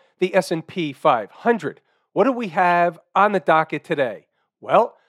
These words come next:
the market is once again pushing higher into no man's land. We talked about the four forty-five yesterday. That's where we finished the day,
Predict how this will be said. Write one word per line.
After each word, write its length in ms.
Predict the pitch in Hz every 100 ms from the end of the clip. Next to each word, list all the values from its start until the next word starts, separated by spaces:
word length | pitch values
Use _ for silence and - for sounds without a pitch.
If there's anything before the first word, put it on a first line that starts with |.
| _ 147
the 80 |
market 440 | 147 156 185 190 170
is 160 | 165
once 340 | 123 135 233 -
again 320 | 214 202 196
pushing 460 | - 180 185 254 180
higher 420 | 180 185 190 190
into 400 | - 185 226 220
no 220 | 196 190
man's 340 | 190 208 214
land. 460 | 185 143 139 156 180 _ _ _ -
We 80 | 170
talked 300 | 190 202 196
about 260 | 180 180
the 60 | 156
four 280 | - 180 165
forty-five 680 | 180 170 156 - 160 156
yesterday. 760 | 110 135 196 - 151 131 151 175 _ _ -
That's 280 | 180 - 180
where 100 | 170
we 140 | 151
finished 420 | - 185 170 -
the 80 | 147
day, 440 | 135 139 147 175